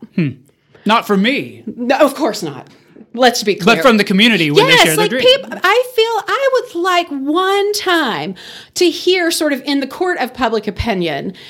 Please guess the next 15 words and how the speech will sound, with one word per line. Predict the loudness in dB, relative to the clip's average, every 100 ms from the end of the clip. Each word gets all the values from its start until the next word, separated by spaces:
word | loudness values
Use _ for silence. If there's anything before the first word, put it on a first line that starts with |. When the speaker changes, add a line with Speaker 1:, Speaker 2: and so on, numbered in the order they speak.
| -6
Speaker 2:
when | -4 -2
someone | 0 2 2 -2
comes | -2 -2 -2 -4
to, | -8 -8
to | -14 -14 -10 -4 -2
out | 0 0 0
in | 0
the |
world | 0 0 -2 -2
with | -2
an | 0
idea | -2 -2 -2 -2 -2 -4
that | -6 -4
someone | -4 -2 -2
goes, | -2 -4 -6